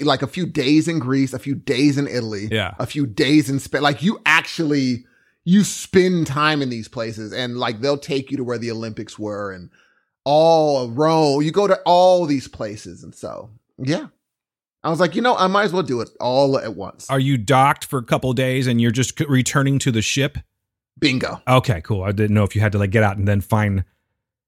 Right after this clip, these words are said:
Speaker 2: you know, accommodation somewhere or something like that.
Speaker 1: No, you, you dock a few days
Speaker 2: I mean,
Speaker 1: and
Speaker 2: I
Speaker 1: you
Speaker 2: guess
Speaker 1: go
Speaker 2: you
Speaker 1: back to the
Speaker 2: could.
Speaker 1: ship. But it's all paid for.
Speaker 2: No, I'm just saying, if you wanted to be a G, you could be like, "Yeah, I got this, but I also have that if I want."
Speaker 1: I probably would, 'cause
Speaker 2: You're
Speaker 1: I
Speaker 2: gonna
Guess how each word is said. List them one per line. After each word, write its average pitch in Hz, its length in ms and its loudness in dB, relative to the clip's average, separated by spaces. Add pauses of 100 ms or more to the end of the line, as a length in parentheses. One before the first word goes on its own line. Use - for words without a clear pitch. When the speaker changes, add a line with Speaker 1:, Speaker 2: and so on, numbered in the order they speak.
(200)
Speaker 2:
you 110 120 0
know, 98 220 -2 (140)
accommodation 110 560 2
somewhere 107 400 0
or 101 60 -4
something 98 260 -6
like 95 160 -6
that. 98 200 -6
Speaker 1:
No, 151 460 0
you, 143 240 2
you 143 180 -2
dock 139 360 0
a - 20 -10
few 127 180 -10
days 117 260 -6
Speaker 2:
I - 20 -4
mean, 208 60 2
Speaker 1:
and - 20 2
Speaker 2:
I - 40 2
Speaker 1:
you 185 40 -2
Speaker 2:
guess 208 160 0
Speaker 1:
go 127 60 -2
Speaker 2:
you 135 40 -2
Speaker 1:
back 139 60 -2
to 202 100 4
the - 60 2
Speaker 2:
could. 92 80 -2
Speaker 1:
ship. 104 360 -10 (600)
But 190 100 2
it's 214 140 2
all 262 160 6
paid 254 200 2
for. - 280 -10 (760)
Speaker 2:
No, 226 120 2
I'm 196 120 2
just 165 140 0
saying, 113 220 0
if 104 100 -6
you 127 100 0
wanted 113 200 2
to 107 60 -2
be 104 120 -2
a 101 40 -2
G, 101 200 -2
you 98 140 -2
could 107 100 -6
be 113 80 -2
like, 107 140 -2
"Yeah, 165 80 -2
I 175 40 0
got 156 280 -4
this, 180 240 4
but 135 120 -2
I 139 100 0
also 151 200 2
have 120 220 -2
that 113 420 -4 (220)
if 110 100 -12
I 95 60 -4
want." 92 420 -10 (340)
Speaker 1:
I 139 140 -2
probably 147 480 -2
would, 113 560 -6
'cause 131 100 -2
Speaker 2:
You're 160 100 6
Speaker 1:
I - 20 4
Speaker 2:
gonna 151 60 4